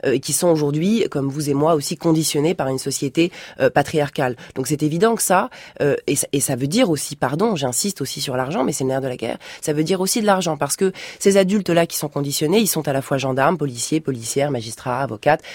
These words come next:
et ils ont besoin effectivement de pouvoir être formés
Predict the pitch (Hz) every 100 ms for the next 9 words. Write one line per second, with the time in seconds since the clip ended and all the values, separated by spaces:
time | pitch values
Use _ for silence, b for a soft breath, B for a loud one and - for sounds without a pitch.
0 | B - 131 127 131 151 151 123 - 147
1 | 170 120 131 156 156 B B - 127 -
2 | 110 - 196 175 165